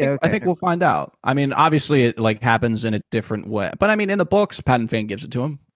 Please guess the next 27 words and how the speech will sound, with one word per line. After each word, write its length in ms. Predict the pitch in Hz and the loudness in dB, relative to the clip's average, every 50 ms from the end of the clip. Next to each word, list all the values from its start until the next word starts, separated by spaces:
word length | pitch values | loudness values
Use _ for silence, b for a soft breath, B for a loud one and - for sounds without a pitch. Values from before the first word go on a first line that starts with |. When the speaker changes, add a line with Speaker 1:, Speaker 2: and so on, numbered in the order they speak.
| _ - | _ -2
Speaker 2:
Yeah, 380 | 220 190 151 131 127 120 110 - _ _ - | 0 2 2 2 0 -4 -6 -12 _ _ -2
I 180 | 147 160 180 | 0 2 2
just 200 | 180 185 180 - | 2 0 -2 0
don't 220 | - 180 175 175 165 | 2 2 2 4 4
know. 400 | 170 165 160 151 151 127 - _ _ _ _ _ _ _ _ _ - | 4 4 4 2 0 -4 -10 _ _ _ _ _ _ _ _ _ -8
But, 80 | 180 | -4
like, 220 | 160 156 151 - - | -2 -2 -2 0 2
Ishi's 380 | 190 196 - - 185 175 139 | 0 0 0 0 -4 -4 0
not 220 | 151 170 165 160 139 | 2 2 2 2 2
involved 340 | 151 143 151 151 151 143 - | 0 0 2 2 2 0 -2
to 80 | 156 | -4
this. 220 | 139 143 135 - - | -4 -4 -4 -4 -4
Is, 140 | 147 131 | -4 -2
like, 140 | 147 139 127 | -2 -2 0
and 280 | 147 147 147 165 160 147 | 0 -2 0 0 0 2
was 160 | 165 160 139 | 0 0 2
this 180 | 175 170 - 180 | 2 0 2 2
a 60 | 160 | 2
way 200 | 147 156 156 160 151 | 4 4 2 2 0
to, 180 | - 165 156 | 0 -2 0
like, 180 | 139 139 131 - | 2 0 0 0
absolve 680 | 135 117 117 120 135 131 131 139 143 147 147 135 135 | -4 -6 -2 0 2 4 4 4 4 4 2 0 -4
Surath 440 | - - 151 139 139 143 139 139 - | -8 -4 -2 0 2 2 0 0 -2
of 140 | 127 120 - | -6 -8 -8
some 320 | - - 135 123 131 143 | -8 -4 -2 -2 -2 -2
of 180 | 151 143 143 143 | -2 -4 -4 -2
the 300 | 160 156 156 156 143 | 0 0 0 0 -2